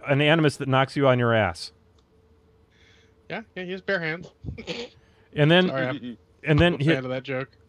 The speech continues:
Speaker 1: and then, uh,
Speaker 2: Hyper-aggressive.
Speaker 1: what's that?
Speaker 2: Hyper-aggressive, chain attack, rapid smash. I mean, it's only pow sixteen base, but, uh, no, he's pretty good. He's on my list of stuff I need to get.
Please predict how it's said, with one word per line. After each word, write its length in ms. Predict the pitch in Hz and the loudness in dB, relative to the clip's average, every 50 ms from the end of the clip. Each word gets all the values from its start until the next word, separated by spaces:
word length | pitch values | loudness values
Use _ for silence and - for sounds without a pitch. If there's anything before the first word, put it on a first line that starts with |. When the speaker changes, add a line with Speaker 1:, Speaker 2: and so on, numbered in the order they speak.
| _ _ - | _ _ -2
Speaker 1:
and 140 | 156 143 143 | 0 2 4
then, 280 | 147 156 156 156 151 | 4 4 4 4 4
uh, 140 | 147 143 139 | 4 6 6
Speaker 2:
Hyper-aggressive. 680 | 139 139 127 120 113 139 135 135 131 - 143 139 139 - _ _ _ _ _ _ _ _ _ _ _ _ _ _ _ _ _ _ _ _ | 4 2 0 -4 -6 -6 -6 -6 -6 -8 -8 -10 -10 -12 _ _ _ _ _ _ _ _ _ _ _ _ _ _ _ _ _ _ _ _
Speaker 1:
what's 160 | 139 135 127 | -2 0 4
that? 180 | 175 190 - - - - _ _ _ _ _ _ _ _ _ _ _ _ _ _ _ _ _ _ _ _ _ - | 4 2 2 2 -4 -20 _ _ _ _ _ _ _ _ _ _ _ _ _ _ _ _ _ _ _ _ _ -6
Speaker 2:
Hyper-aggressive, 760 | 185 175 - 185 175 - 160 160 156 - 170 160 156 151 | -6 -4 -4 -4 -4 -2 -4 -4 -6 -6 -8 -10 -10 -10
chain 260 | - - - 165 156 160 | -12 -14 -12 -10 -10 -8
attack, 240 | 151 160 156 151 | -8 -8 -8 -4
rapid 240 | - 151 151 156 151 | -4 -4 -6 -6 -10
smash. 400 | - - 156 147 147 156 160 - - | -12 -10 -8 -8 -6 -8 -8 -10 -12
I 20 | |
mean, 120 | 165 160 | -12 -10
it's 80 | 160 - | -8 -8
only 180 | 170 175 185 180 | -6 -6 -6 -6
pow 240 | - 170 170 170 | -6 -4 -4 -4
sixteen 500 | 165 - - 170 - - - 170 165 160 | -6 -8 -10 -14 -16 -14 -10 -10 -10 -8
base, 320 | 151 - 151 156 185 185 - | -6 -4 -4 -4 -4 -6 -10
but, 260 | - _ 180 185 185 _ _ | -12 _ -8 -8 -8 _ _
uh, 240 | 190 185 180 180 175 - _ _ _ _ _ _ _ _ _ _ _ _ _ _ _ _ | -6 -4 -2 -4 -4 -6 _ _ _ _ _ _ _ _ _ _ _ _ _ _ _ _
no, 120 | - 202 196 | -8 -6 -4
he's 180 | 208 247 247 | -2 -4 -4
pretty 200 | - - 302 - | -6 -8 -8 -6
good. 180 | - 151 170 196 | -4 -4 -4 -4
He's 120 | 196 196 220 | -4 -4 -6
on 80 | 214 | -4
my 80 | 202 185 | -4 -4
list 240 | 175 180 175 - - | -4 -6 -8 -8 -12
of 60 | 160 | -12
stuff 160 | - - 160 - | -8 -8 -8 -8
I 40 | 156 | -8
need 140 | 147 143 131 | -10 -10 -10
to 60 | 131 | -10
get. 220 | 120 123 123 - | -8 -6 -6 -6